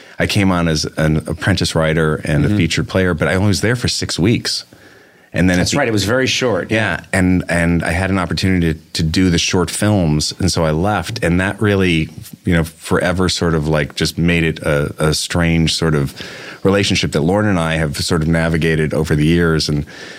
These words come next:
Speaker 1: I finally came back and hosted in nineteen ninety-eight. But then in, uh, two thousand and one, when Zoolander came out, I was supposed to host, and it was right after nine eleven, and I decided not to host.
Speaker 2: Mm-hmm.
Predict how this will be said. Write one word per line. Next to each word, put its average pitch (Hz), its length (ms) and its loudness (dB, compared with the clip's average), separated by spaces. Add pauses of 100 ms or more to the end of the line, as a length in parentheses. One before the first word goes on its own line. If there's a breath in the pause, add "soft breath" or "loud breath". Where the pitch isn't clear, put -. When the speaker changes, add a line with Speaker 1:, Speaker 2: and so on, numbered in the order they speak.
(120 loud breath)
Speaker 1:
I - 20 -20
finally 85 320 0
came 78 260 0
back 82 320 -2
and 76 80 -2
hosted 80 440 0
in 73 180 2
nineteen 78 320 0
ninety-eight. 85 480 0
But 78 80 -2
then 80 300 0 (420 loud breath)
in, 80 240 4
uh, 76 140 0
two 80 200 0
thousand 76 440 0
and 76 200 2
one, 85 280 2
when 73 180 0
Zoolander 95 480 0
came 82 240 0
out, 78 180 0
I 78 40 0
was 80 100 0
supposed 80 240 -2
to 80 80 -2
host, 78 380 0
and - 240 -2
it - 20 2
was 82 140 2
right 82 140 2
after 80 200 -2
nine 80 180 2
eleven, 80 560 0
and 73 200 0
I 76 40 0
decided 80 440 0
not 76 220 0
to 69 80 -4
host. 78 520 0
Speaker 2:
Mm-hmm. 87 480 -2